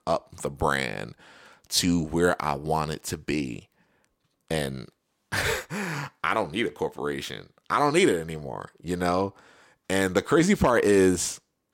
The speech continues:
that <laughs> most people, especially in the indie game, um, cir-, circle, they're not even really in the big corporations anymore. They're kinda leaving and starting their own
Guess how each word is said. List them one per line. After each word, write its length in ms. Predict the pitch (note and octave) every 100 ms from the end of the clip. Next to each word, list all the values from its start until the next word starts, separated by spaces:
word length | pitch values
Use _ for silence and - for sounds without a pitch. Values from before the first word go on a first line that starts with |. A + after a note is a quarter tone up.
| _ - -
that 640 | G2+ F#2+ F2 - - - - _ _ _ _ _ _ _
<laughs> 880 | A2+ G#2+ - F#3 - F#3+ A3 G3 C#3
most 360 | F#2 A2 C3+ -
people, 380 | A#2+ - E2 C#2+
especially 560 | - G2 A2 C3+ B2
in 200 | F#2 F2
the 140 | D#2+ -
indie 320 | F2 E2+ E2+
game, 680 | D#2 E2+ E2+ D#2+ E2+ E2+ E2 - _ _ _ _ _ _ _ -
um, 440 | D#2+ C#2+ C2 B1+
cir-, 280 | - - G2 -
circle, 680 | - G#2 G#2+ B1 G1+ - - _ _ _ _ -
they're 180 | G2+ D#3+
not 240 | A3 D#3+
even 260 | A2 E2 D2
really 440 | D#2+ D2 C2+ - -
in 380 | D#2+ E2 D#2
the 80 | C2+
big 280 | C2+ C2+ B1+
corporations 720 | - A1 G#1+ G1+ G1+ - A#1+
anymore. 500 | A#1 G#1+ G1+ G1+ - - _ -
They're 120 | E2+
kinda 340 | G#2+ G2 G2+
leaving 680 | F#2 D2+ F2 G2 F#2+ F#2+ F#2+ -
and 160 | D2
starting 440 | C#2 D#2 D#2 D#2+ D#2+
their 160 | D2 -
own 480 | C2 A1+ G#1 G1+ -